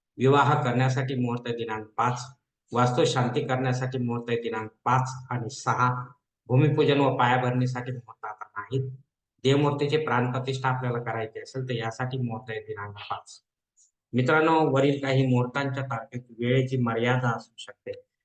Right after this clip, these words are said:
कृपया ते जाणून घेण्यासाठी आपण कमेंट्स बॉक्समध्ये मला विचारावे किंवा पंचांगधारकासह योग्य पुरोहितास संपर्क साधावा आणि मगच मुहूर्ताची तारीख निश्चित करावी. मित्रांनो,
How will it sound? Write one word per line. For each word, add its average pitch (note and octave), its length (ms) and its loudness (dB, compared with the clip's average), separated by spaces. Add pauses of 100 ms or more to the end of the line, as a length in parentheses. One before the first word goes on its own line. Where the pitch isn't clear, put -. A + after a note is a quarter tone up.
(100)
कृपया C#3+ 300 4
ते C#3+ 100 2
जाणून B2+ 320 4
घेण्यासाठी C3 440 2
आपण B2 240 -2
कमेंट्स B2 420 -2
बॉक्समध्ये B2 480 0
मला A#2 200 0
विचारावे A2+ 500 -4
किंवा C#3+ 240 0
पंचांगधारकासह B2+ 880 0
योग्य B2 340 0
पुरोहितास A#2+ 440 -6
संपर्क C#3 600 -6
साधावा G#2+ 500 -6 (360)
आणि C3+ 180 4
मगच C3+ 360 4
मुहूर्ताची B2+ 480 0
तारीख A2+ 320 -4
निश्चित A2 300 -8 (100)
करावी. G#2 320 -6
मित्रांनो, G2+ 460 -12